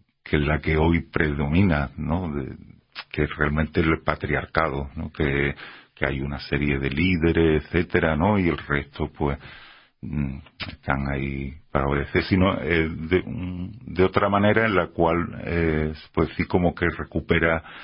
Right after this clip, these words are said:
las partes fieras de, del hombre, pero también al mismo tiempo lo compagina, pues, con, con su afán protector y al mismo tiempo con,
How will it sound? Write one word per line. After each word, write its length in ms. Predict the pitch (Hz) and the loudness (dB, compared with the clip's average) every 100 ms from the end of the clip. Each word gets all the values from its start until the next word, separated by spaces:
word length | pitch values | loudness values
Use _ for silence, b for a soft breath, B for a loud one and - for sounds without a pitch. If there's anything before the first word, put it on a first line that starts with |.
| B B B - | B B B -2
las 200 | 78 - - - - _ | 0 -2 -14 -18 -18 _
partes 400 | 80 - - 80 - | -2 -2 -4 -2 0
fieras 400 | 95 92 87 101 - - | 4 4 2 -2 -14 -16
de, 960 | - 78 78 76 76 71 71 71 71 - | -10 -6 -4 -2 0 0 -2 -4 -6 -6
del 340 | - 65 78 | -8 -2 2
hombre, 400 | 82 85 78 107 - b b b b _ | 2 2 -2 -4 -8 b b b b _
pero 240 | 87 95 | 2 2
también 500 | 95 80 80 82 82 | 2 0 2 2 2
al 100 | 78 | 2
mismo 260 | 80 82 78 | 2 0 0
tiempo 340 | - 80 - | 0 0 2
lo 120 | 87 80 | 0 0
compagina, 640 | 78 - 71 76 73 73 | -2 -2 -4 -2 0 -2
pues, 200 | - - | -4 -16
con, 540 | - 82 73 71 69 67 | -4 -2 -2 -4 -6 -8
con 200 | - 76 | -6 -6
su 120 | - | -4
afán 560 | 73 - 76 76 73 - | -4 0 0 0 -2 -2
protector 840 | - 71 - - - 104 113 110 | -4 -4 -4 -4 0 2 4 2
y 120 | 92 | 4
al 100 | 82 | 2
mismo 300 | 76 78 80 | 0 -2 -2
tiempo 460 | - 80 - 82 78 | 0 -2 -2 -4 -2
con, 420 | 82 78 73 71 | -2 0 -2 -4